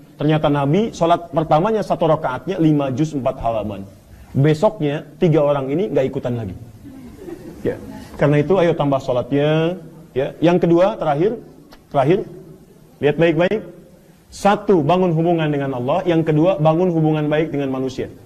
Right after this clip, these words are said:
Ini ada K B R I di sini, ya. Ada juga masyarakat yang lain. Ibu kalau rezekinya ingin lancar, ayo bangun hubungan baik.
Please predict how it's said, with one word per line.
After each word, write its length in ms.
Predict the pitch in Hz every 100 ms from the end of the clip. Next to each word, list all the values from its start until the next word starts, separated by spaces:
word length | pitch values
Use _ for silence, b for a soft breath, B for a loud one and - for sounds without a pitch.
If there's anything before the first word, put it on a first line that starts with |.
| - - - - - _ - -
Ini 220 | - 139 139
ada 100 | 131
K 60 |
B 80 | 135 131
R 80 | 131
I 80 | 147
di 120 | 139
sini, 480 | 147 147 147 147 156
ya. 220 | 156 220 - - - - - _ _ -
Ada 180 | - 135
juga 160 | 135 147
masyarakat 440 | 143 139 143 139 -
yang 240 | 139 139
lain. 320 | 143 151 147
Ibu 240 | 151 160 220
kalau 240 | 196 170
rezekinya 320 | 160 156 156
ingin 240 | 143 143 139
lancar, 400 | 123 107 175 220
ayo 80 | 233
bangun 220 | 233 226
hubungan 260 | 208 208 214
baik. 160 | 220